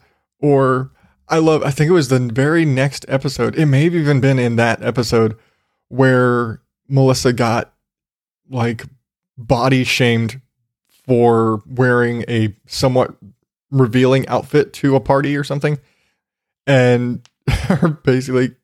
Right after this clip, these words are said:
you know, snapback response was saying, like, "Essentially, 'cause I've got nice tits."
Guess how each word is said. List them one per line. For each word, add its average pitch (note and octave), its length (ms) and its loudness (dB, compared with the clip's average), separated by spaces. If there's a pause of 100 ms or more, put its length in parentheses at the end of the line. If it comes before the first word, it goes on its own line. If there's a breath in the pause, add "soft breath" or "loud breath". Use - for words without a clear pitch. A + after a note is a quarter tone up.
(160)
you C3+ 140 -4
know, A2+ 120 -4
snapback - 680 -2 (240)
response B2 720 -4 (720)
was B2+ 340 2
saying, B2 340 0
like, A#2 280 -2 (220)
"Essentially, D#3 560 -2
'cause E3 160 -2
I've F#3 120 0
got D#3+ 200 0
nice F3 200 0
tits." - 440 -6